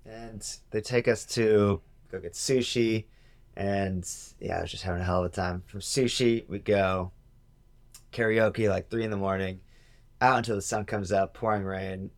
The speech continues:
And it was just one of those experiences that makes you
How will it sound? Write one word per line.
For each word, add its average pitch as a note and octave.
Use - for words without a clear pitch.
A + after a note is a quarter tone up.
And G2
it G#2+
was A2
just G#2
one A#2
of A2
those G#2+
experiences F#2+
that F2+
makes B2+
you G#2+